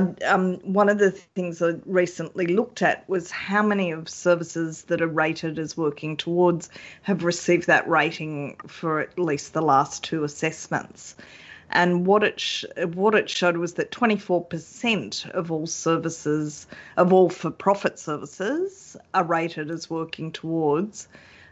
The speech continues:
and then separately that thirty-four percent of services that are rated as working towards have been rated that way for at least the last two,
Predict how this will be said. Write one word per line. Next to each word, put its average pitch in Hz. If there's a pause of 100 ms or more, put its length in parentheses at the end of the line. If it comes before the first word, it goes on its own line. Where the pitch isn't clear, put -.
and 175
then 165
separately 165
that 165
thirty-four 180
percent 170
of 170
services 147
that 165
are 156
rated 160
as 151
working 151
towards 147 (320)
have 165
been 165
rated 160
that 156
way 160
for 160
at -
least 160
the 156
last 147
two, 147